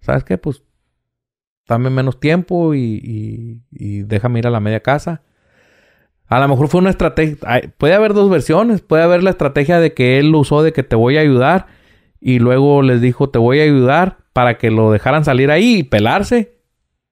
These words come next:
Y, "¿sabes qué? Chinguen a su madre, puto, ya estoy acá con mi gente. Ahí te guacho.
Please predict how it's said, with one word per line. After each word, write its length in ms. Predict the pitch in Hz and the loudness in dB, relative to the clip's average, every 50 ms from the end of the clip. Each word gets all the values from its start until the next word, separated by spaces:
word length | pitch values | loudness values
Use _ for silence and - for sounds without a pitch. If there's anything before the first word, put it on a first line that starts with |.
| _ _ _ _ _ _ _ _ _ | _ _ _ _ _ _ _ _ _
Y, 260 | - 120 123 120 117 107 | -4 -2 -2 0 -2 -2
"¿sabes 220 | - 143 151 165 | -2 -2 -2 -2
qué? 180 | 160 - 214 214 | 0 0 -2 0
Chinguen 280 | 214 196 185 190 190 190 | 0 -2 -2 0 0 0
a 60 | 170 | 0
su 60 | 170 | 0
madre, 220 | 160 160 185 208 196 | 0 0 0 -2 -4
puto, 260 | - 196 185 - 151 | -6 -8 -10 -6 -6
ya 80 | 143 139 | -6 -6
estoy 180 | 135 - 160 | -6 -4 -6
acá 180 | 156 151 - 151 | -6 -6 -8 -8
con 140 | - 160 156 | -8 -8 -6
mi 100 | 131 120 | -6 -4
gente. 360 | 131 151 175 165 165 135 _ _ _ _ _ _ _ _ _ _ _ _ _ - | -6 -6 -6 -8 -12 -12 _ _ _ _ _ _ _ _ _ _ _ _ _ -10
Ahí 140 | 120 117 | -8 -8
te 140 | 110 - 135 | -6 -4 -2
guacho. 400 | 131 120 135 147 143 - 143 131 | -2 0 0 -2 -2 -4 -10 -12